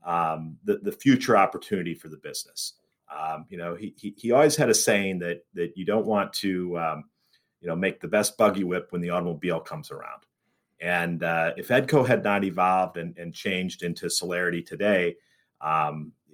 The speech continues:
you know, the business that, that, that edco started doing, um, would no longer be around. Um, so with the advent of electronic health record systems, um, the business was well positioned, um, to move into indexing and, and, and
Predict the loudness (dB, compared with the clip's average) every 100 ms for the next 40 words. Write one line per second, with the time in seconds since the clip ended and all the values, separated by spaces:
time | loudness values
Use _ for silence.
0 | -20 _ -2 -2 -4 0 2 2 0 0
1 | -2 -2 0 0 -4 -4 -4 -6 _ _
2 | -8 -6 -6 -6 -6 -4 -2 4 6 6
3 | 4 0 0 0 -4 -8 _ _ -8 -4
4 | -2 0 0 0 -2 -4 -6 -4 -6 -6
5 | -10 _ _ _ _ _ -8 -8 -8 -4
6 | 0 4 4 6 6 8 6 2 2 2
7 | 0 -2 -2 0 0 2 0 -2 -4 -6
8 | -4 -4 -2 -4 -4 -6 -8 _ _ _
9 | -6 -4 2 4 4 0 -2 2 4 4
10 | 2 0 -2 0 0 0 -8 _ _ _
11 | -4 -2 0 -2 2 4 6 6 4 4
12 | 2 2 2 0 -2 2 4 4 0 -2
13 | -2 -2 0 -2 -2 -6 -10 -12 -12 -12
14 | -16